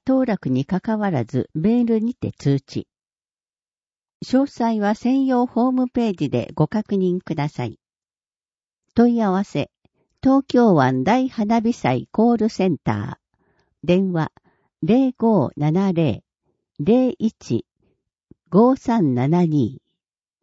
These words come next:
東京湾大花火祭専用ホームページの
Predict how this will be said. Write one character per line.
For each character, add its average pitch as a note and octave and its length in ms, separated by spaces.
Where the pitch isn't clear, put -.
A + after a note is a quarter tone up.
東 C4 240
京 A#3 300
湾 C3 280
大 B3 260
花 A#3 340
火 B3 120
祭 C#3 340
専 A#3+ 320
用 A3+ 180
ホ A3 280
ー - 20
ム G#3+ 160
ペ G3+ 220
ー C#3+ 40
ジ A2 140
の A2+ 200